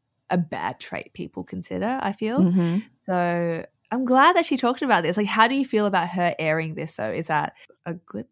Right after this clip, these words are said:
Speaker 1: thing to do, a bad thing to do?
Speaker 2: Well, I mean, by saying that it's a bad thing to do, we're kind of insinuating again that jealousy is a bad
Speaker 1: Mm.
Speaker 2: trait, right?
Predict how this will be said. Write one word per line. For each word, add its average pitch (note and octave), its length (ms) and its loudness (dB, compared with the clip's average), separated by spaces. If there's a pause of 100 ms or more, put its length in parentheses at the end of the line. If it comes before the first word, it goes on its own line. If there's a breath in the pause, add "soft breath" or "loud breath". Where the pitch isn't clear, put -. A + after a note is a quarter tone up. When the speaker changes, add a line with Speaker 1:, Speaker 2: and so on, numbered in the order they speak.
Speaker 1:
thing C#4 240 -6
to C#4+ 120 -4
do, C#4 280 0
a F#3+ 80 -2
bad B3+ 400 -6
thing C#4 200 -6
to C#4 120 -4
do? C4+ 760 -4 (200 loud breath)
Speaker 2:
Well, C4+ 280 8
I A#3+ 120 6
mean, A#3 380 6 (280)
by G3 160 4
saying F#3+ 380 0
that G#3+ 100 4
it's - 100 -4
a A3+ 60 2
bad F3 380 2
thing F3 160 2
to - 100 -6
do, F3 300 4
we're D#3 260 2
kind D#3+ 400 -2
of D#3+ 300 0 (400)
insinuating D#3+ 640 2
again D3+ 240 0
that D3+ 120 -2
jealousy D3+ 400 0
is D3+ 100 0
a D3 40 2
bad C#3+ 440 2
Speaker 1:
Mm. D#3+ 160 -12
Speaker 2:
trait, D3 360 -2
right? D3+ 380 -2